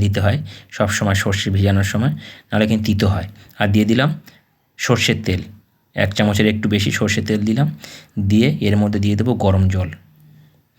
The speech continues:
এইভাবে যদি মশলাটা আপনারা রেডি করে রাখেন, দেখবেন সর্ষে কিন্তু তিতো হবে না, প্যাকেট সর্ষেগুলো তিতো হয় না। এইভাবে গরম জল দিয়ে দেবো বেশ কিছুটা, দিয়ে আমি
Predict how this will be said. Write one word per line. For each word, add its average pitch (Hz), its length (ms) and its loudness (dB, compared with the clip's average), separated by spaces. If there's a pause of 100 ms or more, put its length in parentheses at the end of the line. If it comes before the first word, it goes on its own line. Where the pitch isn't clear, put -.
(360)
এইভাবে 117 320 4
যদি 117 200 0
মশলাটা 110 360 0
আপনারা 110 220 -4 (280)
রেডি 110 200 2
করে 113 160 2
রাখেন, 131 180 0 (480)
দেখবেন 110 200 2 (120)
সর্ষে 117 340 0
কিন্তু 110 240 2
তিতো 104 280 0
হবে 90 200 0
না, 82 60 -8 (640)
প্যাকেট 110 300 0
সর্ষেগুলো 123 380 0 (100)
তিতো 101 240 2
হয় 87 220 -2
না। 76 60 -2 (1200)
এইভাবে 110 340 4
গরম 104 240 4
জল 110 180 4
দিয়ে 110 120 2
দেবো 117 100 0 (100)
বেশ 101 180 -2
কিছুটা, 104 260 -2 (1700)
দিয়ে 107 240 6
আমি 113 100 0